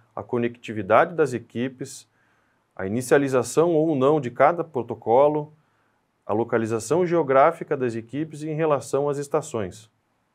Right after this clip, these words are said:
O despachante consegue também verificar qual equipe está mais próxima de uma determinada estação, comparando a localização geográfica de cada estação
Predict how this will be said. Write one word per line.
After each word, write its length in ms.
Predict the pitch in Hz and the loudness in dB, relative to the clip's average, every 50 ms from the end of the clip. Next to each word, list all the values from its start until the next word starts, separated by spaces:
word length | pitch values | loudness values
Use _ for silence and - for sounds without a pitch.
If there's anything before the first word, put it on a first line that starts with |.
| _ | _
O 60 | - 127 | -10 -10
despachante 640 | 120 127 127 - 147 131 - - 147 175 180 180 | -10 -8 -4 -2 -2 -2 0 0 -2 -2 -4 -6
consegue 480 | - 147 143 123 - 147 147 151 143 135 | -4 -4 -4 -2 0 0 0 0 -2 -4
também 600 | - 131 117 110 110 131 165 175 143 104 95 90 - - _ | -2 -2 -2 0 -2 -2 -2 -2 -4 -6 -8 -12 -20 -20 _
verificar 920 | - 98 113 117 123 131 - - 135 - - - 135 147 156 156 156 - _ _ _ | -6 -2 -2 -2 -2 -4 -10 -12 -14 -6 0 2 4 4 4 2 -4 -10 _ _ _
qual 440 | - 156 165 196 208 214 214 208 - | 4 6 8 8 6 4 2 -2 -6
equipe 400 | 147 139 127 - - 165 160 165 | -8 -8 -8 -8 -10 -10 -10 -10
está 240 | 151 156 - 151 156 | -8 -2 2 2 2
mais 280 | 151 147 160 190 185 190 | 2 0 -2 -4 -4 -6
próxima 560 | - - 143 147 165 175 175 - 143 135 123 | -2 2 4 4 4 4 2 -2 -6 -6 -4
de 80 | 110 | -4
uma 120 | 123 139 139 | -4 -4 -4
determinada 640 | 131 135 135 135 147 147 151 147 139 135 143 143 151 | -4 -4 -4 -4 -4 -4 -4 -2 -2 -2 -2 -2 -4
estação, 540 | 147 - 190 170 175 - 156 131 110 101 - _ _ _ _ _ _ _ _ _ _ _ _ _ _ _ _ | -4 -2 -2 -2 -2 0 0 0 0 -2 -8 _ _ _ _ _ _ _ _ _ _ _ _ _ _ _ _
comparando 880 | - 139 151 156 156 151 123 120 127 139 170 190 175 131 104 90 92 - | -2 -2 0 4 6 6 6 8 6 6 4 4 2 0 -4 -6 -6 -6
a 80 | - 104 | -4 -2
localização 760 | 110 127 123 123 131 120 117 110 113 104 - - 135 147 143 | -2 -2 0 0 0 0 0 -2 -2 -4 -2 -2 -2 -2 -2
geográfica 640 | 123 127 123 110 101 110 110 110 104 107 - - | 0 0 0 2 2 4 2 2 2 -2 -8 -14
de 100 | 95 92 | -14 -14
cada 300 | 95 - - 135 170 180 | -6 0 2 2 2 2
estação 600 | 175 170 - 151 131 - - 156 151 165 185 202 | -2 -2 -2 -4 -4 -2 -2 0 0 0 -2 -6